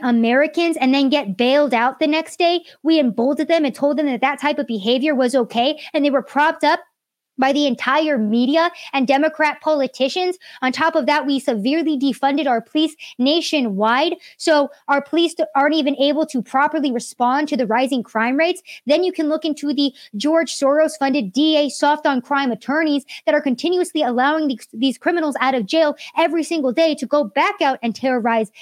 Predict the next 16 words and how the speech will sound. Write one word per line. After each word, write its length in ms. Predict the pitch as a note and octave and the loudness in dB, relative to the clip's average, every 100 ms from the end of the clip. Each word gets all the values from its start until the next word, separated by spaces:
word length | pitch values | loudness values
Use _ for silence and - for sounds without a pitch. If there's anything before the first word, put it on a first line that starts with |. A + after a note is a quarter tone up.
| - | -6
the 140 | A3+ A3+ | -2 -2
public. 580 | - B3 A3 C4 - - - - | -2 -2 0 -2 -2 -12 -20 -6
And 140 | F#4+ G4 | -2 0
then 160 | G4 F#4 _ | 0 -4 _
the 100 | E4 | 0
third 320 | D#4+ F4+ F4+ F4 | 0 2 2 2
and 120 | D4+ | 0
final 280 | E4 D#4 D4 | 0 0 0
thing 320 | F#4 D#4+ D4+ | 0 0 0
is 100 | B3 | -2
the 140 | C#4 - | -4 0
open 480 | D4+ E4+ D#4+ B3+ - | 2 2 2 0 -4
border 500 | F#3 - C#4+ G#4 D#4+ | -8 0 2 4 2
every 300 | B3 B3 B3 | 2 0 -2
single 260 | - B3+ A#3 | -2 -2 0
day, 240 | A#3+ B3+ | 2 0